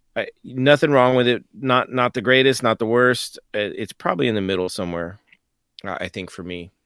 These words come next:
um, as far as, as a,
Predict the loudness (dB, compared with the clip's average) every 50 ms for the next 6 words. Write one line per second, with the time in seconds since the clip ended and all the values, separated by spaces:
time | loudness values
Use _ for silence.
0 | _ _ _ _ _ _ _ _ _ _ _ _ _ _ _ _ _ _ _ _
1 | _ _ _ _ -18 -18 -16 -16 -18 -20 -20 _ -18 -16 -14 -12 -12 -12 -12 -14
2 | -18 _ -16 -16 -12 -10 -10 -10 -10